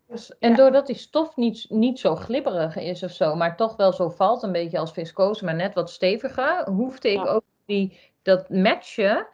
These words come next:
Speaker 2: niet één keer uit te halen. Want hij gleed gewoon heel goed onder de machine door, waardoor je met goed spelden hoefde ik gewoon niet, normaal gesproken als je dan zo, ik heb hier een heel glibberig viscose stofje liggen, ja, dan ben je drie keer aan het uithalen, wil je dat eindelijk
Speaker 3: Ja.
Speaker 2: gematcht hebben.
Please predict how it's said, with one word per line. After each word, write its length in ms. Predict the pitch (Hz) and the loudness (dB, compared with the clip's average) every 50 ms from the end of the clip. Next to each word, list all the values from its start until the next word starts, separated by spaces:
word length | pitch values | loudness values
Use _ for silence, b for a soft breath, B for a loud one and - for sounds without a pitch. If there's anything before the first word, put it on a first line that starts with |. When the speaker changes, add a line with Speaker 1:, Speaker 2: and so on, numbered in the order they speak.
| b b | b b
Speaker 2:
niet 200 | - 220 208 220 | 0 0 0 0
één 160 | - 294 370 392 | 0 -2 -2 -2
keer 140 | - 277 - | -2 0 0
uit 200 | 277 330 392 392 | 2 0 0 0
te 80 | - | -4
halen. 640 | 208 180 170 156 151 156 160 170 170 170 170 175 170 | -4 -4 -2 -2 -2 -2 0 0 0 -2 -2 -4 -4
Want 160 | 196 214 214 | -4 -4 -2
hij 200 | 220 247 247 240 | -2 -2 -2 -2
gleed 320 | 240 - 269 262 277 269 269 | -4 -4 -4 -4 -4 -4 -2
gewoon 220 | - 240 233 233 | -2 -2 0 0
heel 160 | 233 240 262 262 | 0 -2 -2 -2
goed 180 | 262 262 214 | -4 -4 -4
onder 220 | 226 226 220 220 214 | -2 -2 -2 -2 -2
de 80 | 214 | -2
machine 400 | 208 208 196 202 - 269 285 269 196 | -2 -4 -4 -4 -4 -2 -2 -2 0
door, 240 | 170 165 160 175 | 0 2 2 2
waardoor 320 | 190 214 202 190 202 202 202 | 2 2 2 2 0 -2 -2
je 80 | 202 | -2
met 180 | 202 202 196 - | -4 -4 -4 -4
goed 200 | - 240 214 214 | -6 -8 -8 -8
spelden 440 | - - 220 220 233 233 202 185 175 | 0 2 4 4 4 4 2 2 0
hoefde 260 | 180 190 190 - - | 0 -2 -2 -4 -4
ik 120 | 190 190 | -6 -6
gewoon 280 | - - 208 196 196 196 | -4 -2 0 0 2 2
niet, 420 | 190 196 208 196 - _ - - - | 0 0 -2 -4 -8 _ -20 -10 -4
normaal 240 | - 190 185 180 190 | 0 2 4 4 4
gesproken 380 | 190 - - 185 170 175 - 123 | 2 2 0 0 0 2 0 0
als 140 | 165 175 | -2 -2
je 60 | - 175 | -2 -4
dan 120 | 180 175 | -4 -4
zo, 80 | 165 185 | -4 -4
ik 320 | 180 - - - - _ _ | -6 -6 -10 -20 -20 _ _
heb 160 | - 180 170 | -4 -4 -2
hier 200 | 180 175 175 180 | -2 -2 0 0
een 80 | 175 175 | 0 -2
heel 240 | 170 170 180 185 | 0 0 0 0
glibberig 480 | 180 - - 185 185 190 180 160 156 - | 0 -2 -4 -2 -2 0 -2 -2 -4 -6
viscose 540 | - 175 165 - - 180 180 196 208 - 190 | -10 -12 -8 -4 0 2 2 2 0 -4 -8
stofje 320 | 185 - 165 147 - - | -6 -4 -4 -4 -4 -6
liggen, 260 | - 139 147 147 - | -6 -6 -4 -4 -2
ja, 80 | 147 147 | -2 -2
dan 100 | 147 156 | -2 -2
ben 80 | 165 165 | -2 -2
je 80 | 165 | -4
drie 200 | 160 165 160 196 - | -4 -4 -4 -4 -2
keer 120 | - 160 | -2 -2
aan 100 | 160 156 | -2 -2
het 100 | 156 - | -2 0
uithalen, 600 | - 156 175 185 180 185 165 160 160 165 165 165 | 2 2 2 2 0 0 -2 -2 0 0 -2 -2
wil 100 | 160 165 | -2 -4
je 120 | 170 170 165 | -6 -6 -6
dat 100 | 156 156 | -6 -6
eindelijk 360 | - 143 175 175 165 170 170 | -6 -4 -6 -6 -8 -10 -8
Speaker 3:
Ja. 80 | 175 170 | -8 -8
Speaker 2:
gematcht 300 | 175 202 226 - - - | -8 -10 -12 -12 -10 -8
hebben. 400 | 147 147 143 151 165 233 330 | -8 -6 -6 -6 -6 -6 -6